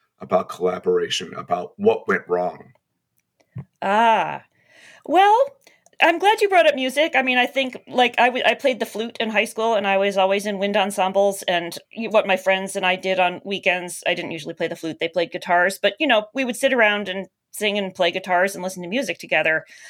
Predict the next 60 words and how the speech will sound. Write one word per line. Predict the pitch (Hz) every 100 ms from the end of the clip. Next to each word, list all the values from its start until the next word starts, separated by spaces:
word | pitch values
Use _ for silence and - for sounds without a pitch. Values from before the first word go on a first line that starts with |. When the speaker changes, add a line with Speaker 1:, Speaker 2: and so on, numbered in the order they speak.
| -
Speaker 2:
So | - 254
I |
think | 254 339
it | 311
was, | 208 202 - _ -
a-, | 277
all | 269 277 294 226
of | -
this | 127 -
is | 117 -
to | 185
some | 196
extent | 185 - 180 180
influenced | 165 165 170 -
by | 160 156 -
experiences | - - 185 180 175 160
of | 170
making | 170 170 165
music | 170 175 175
with | 151
other | 151 147
people, | - - - -
which | 208 -
is | 277
exactly | 294 339 349 220 156
one | 202
of | 202
those | 202 202
things | - 214 202
that | 185
you | 185
can't | - 208 196 -
do | 190 190
by | 180
yourself | 170 165 165 165 170
in | 156
the | 143
same | 156 160
way. | 156 - - _ _
You | 185
can, | 190 175
I | 160 _ _ _
mean, | 208 208
sure, | 262
you | 240 -
can | 240
be | 196
a |
solo | 185 180 170
musician, | 160 147 - -
but | 143
it's | -
just | 143 -
not | 151 170
the |
same | - 147 151
as | 151
a |
band. | - 76 - - _ - - - - -
Um, | 214 196 160 156